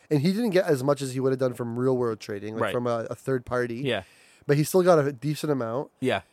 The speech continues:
Speaker 1: And, uh, it was completely safe 'cause you're buying it from Jagex.
Speaker 2: Sure.
Speaker 1: Yeah, you know what I mean?
Speaker 2: And
Speaker 1: And
Speaker 2: it's just to support the subscription or whatever the case
Speaker 1: Yeah,
Speaker 2: may be,
Speaker 1: and, like,
Speaker 2: but
Speaker 1: Jagex, it's like a microtransaction, but it's like, at the same time, whoever has money gets
Speaker 2: Yeah.
Speaker 1: the upper advantage, gets the,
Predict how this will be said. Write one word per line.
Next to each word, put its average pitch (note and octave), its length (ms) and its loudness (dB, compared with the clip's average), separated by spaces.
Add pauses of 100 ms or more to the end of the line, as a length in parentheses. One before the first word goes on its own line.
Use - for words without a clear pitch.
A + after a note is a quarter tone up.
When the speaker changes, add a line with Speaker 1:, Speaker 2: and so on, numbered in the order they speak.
(200)
Speaker 1:
And, C3 560 0
uh, A#2 380 -2
it E3 40 2
was D3 160 2
completely F3+ 320 -6
safe C3 320 -4
'cause A#2+ 140 -10
you're C3 80 -2
buying D3 200 4
it C#3 80 -2
from C#3+ 180 -2
Jagex. B2 520 -6
Speaker 2:
Sure. F#4+ 300 -4
Speaker 1:
Yeah, E3+ 160 2
you B2 140 -2
know C3+ 80 -2
what C3 80 0
I C3 60 -2
mean? C#3 160 -4
Speaker 2:
And C3+ 40 0
Speaker 1:
And C#3+ 80 -2
Speaker 2:
it's A#2 80 -6
just C#3 140 -8
to B2 100 -8
support A2 320 -8
the F#2+ 80 -16
subscription F#2 560 -12
or F2 40 -8
whatever E2+ 200 -12
the E2+ 80 -16
case F3 140 -8
Speaker 1:
Yeah, F3 160 2
Speaker 2:
may C3 140 0
be, C3 60 0
Speaker 1:
and, C#3 80 0
like, C#3 120 0
Speaker 2:
but B2 60 -8
Speaker 1:
Jagex, D#3+ 340 4
it's D#3 160 -6
like D3+ 80 -4
a D#3 40 -2
microtransaction, C#3 720 -2
but B2 60 -4
it's B2 160 -6
like, B2+ 120 -4
at B2 60 -10
the B2+ 80 -14
same D3 260 0
time, C3 440 -4 (420)
whoever D3+ 320 8
has C#3 340 4
money B2+ 280 -2
gets C3 180 -2
Speaker 2:
Yeah. - 40 -4
Speaker 1:
the D3 220 2
upper D#3 280 6
advantage, B2+ 720 2
gets B2+ 140 -8
the, B2 260 -2